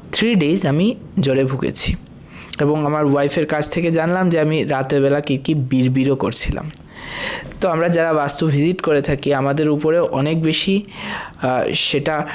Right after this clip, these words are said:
রিস্ক থাকে। তো যেহেতু আমরা বাস্তু ভিজিট করি, কন্টিনিউয়াস বাস্তু দেখি, তো সেটি আমাদের উপরে ডিরেক্টলি অনেক বড় স্তরে ইম্প্যাক্ট হতে পারে না। But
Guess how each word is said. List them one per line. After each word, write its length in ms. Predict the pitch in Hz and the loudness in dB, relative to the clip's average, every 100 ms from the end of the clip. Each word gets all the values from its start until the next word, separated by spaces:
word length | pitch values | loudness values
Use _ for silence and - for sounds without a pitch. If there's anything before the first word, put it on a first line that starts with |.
| - | -4
রিস্ক 460 | 131 143 190 - - | 0 2 0 -2 -2
থাকে। 300 | - - - - - - - - - | -2 -2 -6 -8 -16 -20 -20 -18 -6
তো 80 | - | -2
যেহেতু 380 | 135 131 165 185 | 0 0 0 0
আমরা 300 | 170 170 165 | 2 2 2
বাস্তু 340 | 151 135 - | 0 0 0
ভিজিট 340 | 147 135 147 147 | 2 2 0 0
করি, 260 | - 131 | 0 0
কন্টিনিউয়াস 800 | 135 131 135 139 135 131 131 - | 0 0 0 0 0 0 0 -2
বাস্তু 520 | 139 127 123 - 139 | 0 0 -2 0 0
দেখি, 500 | 123 131 135 - 127 - - 214 - - | 2 0 -2 -2 -2 -2 -8 -10 -10 -2
তো 240 | 156 147 | 2 2
সেটি 320 | - 156 160 | 2 0 0
আমাদের 300 | 160 147 151 | 0 0 2
উপরে 300 | 147 143 160 | 0 2 2
ডিরেক্টলি 580 | 156 131 135 147 175 196 208 - - - | 2 2 2 2 0 0 -2 -10 -8 -2
অনেক 380 | 147 170 143 | 0 0 0
বড় 220 | 139 269 196 | 2 2 2
স্তরে 440 | - 160 143 170 | 0 0 2 2
ইম্প্যাক্ট 440 | - 131 131 151 - | 2 0 0 -2 -2
হতে 220 | 170 165 | -2 -2
পারে 360 | 170 127 117 110 | -2 -2 0 0
না। 160 | 110 - - - - - - - - | -2 -8 -18 -16 -16 -16 -16 -8 -2
But 300 | 151 180 - | -2 -2 -8